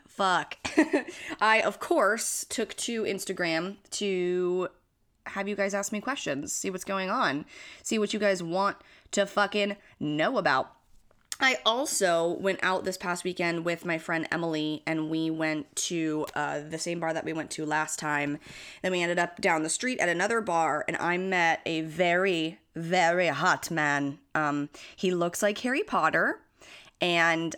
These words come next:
I will keep you posted on what happens, but numbers were exchanged, and texting is happening, so I'll let you know what happens with that. But, yeah, he was really hot, had a really good time, had a couple of drinks, was very hungover the next day,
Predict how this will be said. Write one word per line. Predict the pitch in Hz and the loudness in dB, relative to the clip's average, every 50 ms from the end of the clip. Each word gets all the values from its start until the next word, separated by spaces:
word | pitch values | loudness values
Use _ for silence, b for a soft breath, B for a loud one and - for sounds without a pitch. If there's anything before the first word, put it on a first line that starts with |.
| - - | 0 0
I | 165 | 0
will | 160 165 165 156 | 2 0 -2 -4
keep | - - 190 190 - | -4 -4 -4 -4 -2
you | 220 | -4
posted | 226 - 247 208 202 202 - - 214 208 214 - | -4 0 2 2 2 0 0 0 2 2 2 2
on | - - - 165 | 0 -2 -2 0
what | 156 156 151 | 0 0 -2
happens, | - - - 190 190 180 - 160 151 151 147 127 - - | -2 -2 0 0 0 2 2 0 0 0 -2 -4 -6 -4
but | - 165 127 | -4 -4 -2
numbers | - 165 165 165 180 196 202 196 | 0 0 0 2 2 0 -2 -2
were | 190 202 202 | -2 -2 -2
exchanged, | 196 - - - - - 185 175 170 160 151 139 135 - 180 - - - - | -2 -2 -4 -4 -2 0 0 0 2 0 -2 -2 -4 -6 -6 -8 -8 -6 -4
and | - 175 170 156 | -2 -2 -2 -4
texting | - - 185 190 - - - - 202 190 190 | -2 -2 -2 -2 -2 -6 -4 -2 -2 -2 0
is | 175 175 - | -2 -4 -4
happening, | - 175 165 170 - - 220 226 233 240 247 262 277 294 311 330 | -2 0 0 0 0 -2 -2 -2 0 -2 -2 -2 -2 -2 -4 -6
so | - - - 185 | -6 -4 0 2
I'll | 175 175 | 2 4
let | 175 180 - 120 | 4 4 2 2
you | - 175 | 0 0
know | 170 156 156 | 2 2 2
what | 156 151 143 | 2 2 0
happens | 151 156 143 143 - 147 143 139 139 143 143 - - - - _ | 2 0 0 0 0 0 -2 0 0 -2 -2 -2 -4 -4 -6 _
with | 170 160 - - | -4 -4 0 2
that. | 160 143 - - - B B B B B B B B - | 0 0 0 -2 -6 B B B B B B B B -18
But, | 185 202 240 233 233 233 233 226 226 226 226 226 226 - - - | -4 2 4 6 6 6 6 6 6 6 6 4 4 2 0 0
yeah, | 208 226 208 202 | 2 4 4 4
he | 202 220 233 | 2 0 -4
was | 233 240 233 | -4 -4 -4
really | 247 262 262 262 | -4 -4 -2 -4
hot, | 240 233 240 240 233 226 214 | -2 -2 0 2 2 2 2
had | 220 226 214 | 2 0 0
a | 208 | 0
really | 196 190 196 208 226 | 0 0 0 0 0
good | 220 254 226 208 | -2 -2 -4 -4
time, | - 233 226 214 214 214 214 | -4 -2 0 2 2 2 0
had | 214 202 202 | 0 -2 -2
a | |
couple | 196 - 202 190 - 180 | -2 -2 -4 -2 -2 -2
of | 165 160 160 | -2 -2 -4
drinks, | - 156 156 160 175 226 254 262 262 254 247 - 208 | -6 -6 -2 -2 0 0 0 0 0 -2 -2 -4 -4
was | 185 175 165 | -4 -4 -4
very | 170 175 170 165 165 | -2 0 0 0 0
hungover | 156 156 143 143 143 143 156 202 220 220 226 214 | -2 -4 -4 -4 -2 0 0 0 0 0 0 0
the | 220 214 | 0 0
next | 214 208 208 - - - | 0 0 -2 -2 -8 -4
day, | - 208 202 196 196 196 196 196 196 190 196 196 | 0 2 2 4 4 4 4 4 4 2 0 0